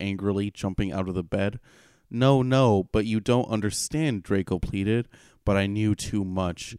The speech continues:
"No, you fucking idiot," <laughs> I shouted.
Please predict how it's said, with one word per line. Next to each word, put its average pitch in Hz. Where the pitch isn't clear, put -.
"No, 123
you 110
fucking 101
idiot," 98
<laughs> -
I 156
shouted. 131